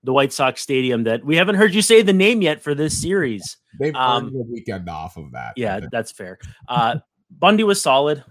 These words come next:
Speaker 1: Again, he, he almost is like the spitting image of Michael Pineda. You and I were talking about Michael Pineda getting D F A'd off the air, just came through the Twitter feed here a couple minutes ago. He's basically been the guy that throws eighty-nine, ninety, keeps you in games,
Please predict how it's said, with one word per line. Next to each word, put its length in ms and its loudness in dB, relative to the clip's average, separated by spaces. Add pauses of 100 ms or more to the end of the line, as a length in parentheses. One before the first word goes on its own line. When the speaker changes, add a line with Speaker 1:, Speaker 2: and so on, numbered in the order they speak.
Speaker 1:
Again, 500 -2 (240)
he, 540 -12 (220)
he 140 -2
almost 540 2 (140)
is 400 0
like 240 0
the 80 -8
spitting 460 -6
image 360 -4
of 120 -4
Michael 280 -4
Pineda. 320 -6
You 140 -4
and 80 -6
I 40 -4
were 100 -2
talking 240 -2
about 180 -4
Michael 240 -6
Pineda 340 -6
getting 260 -8
D 200 -4
F 160 -6
A'd 320 0 (420)
off 240 2
the 180 -2
air, 160 -2
just 300 -10
came 240 -6
through 160 -8
the 260 -8 (120)
Twitter 220 -8
feed 200 -8
here 140 -4
a 60 -6
couple 220 -6
minutes 320 -4
ago. 300 -6 (420)
He's 340 0
basically 480 0
been 240 0
the 80 0
guy 220 2
that 140 -2
throws 320 0
eighty-nine, 420 -2
ninety, 540 -4
keeps 300 -6
you 180 -2
in 160 -4
games, 640 -6